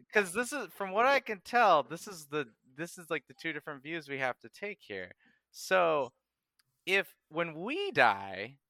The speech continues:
since you are properly a body-soul composite, you're not just one and the other, you're both. By the way, there's a, something immaterial being apart. Uh, but you're, you're both, right? You're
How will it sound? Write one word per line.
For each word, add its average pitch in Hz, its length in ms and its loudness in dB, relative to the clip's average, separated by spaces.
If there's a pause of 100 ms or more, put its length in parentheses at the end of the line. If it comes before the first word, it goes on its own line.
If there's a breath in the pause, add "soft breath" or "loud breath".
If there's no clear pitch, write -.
(680)
since - 420 -10
you 233 300 0
are 285 180 8
properly 151 1000 2 (280)
a 117 120 -6 (120)
body-soul 143 600 2
composite, 135 580 2
you're 143 100 -2
not 247 260 6
just 226 260 -2
one 196 200 -2
and 170 120 -10
the 123 120 -6
other, 101 440 -4 (560)
you're 139 140 -4
both. 151 340 -2 (100)
By 110 120 0
the 107 80 -4
way, 107 180 -2
there's 104 280 -8
a, 98 160 -8 (640)
something 101 340 -12
immaterial 98 440 -12
being 87 200 -16
apart. 90 340 -12 (400 soft breath)
Uh, 143 220 4
but 170 200 0
you're, 220 180 2
you're 208 320 -2
both, 247 340 6 (100)
right? 175 340 2 (120)
You're 139 340 -6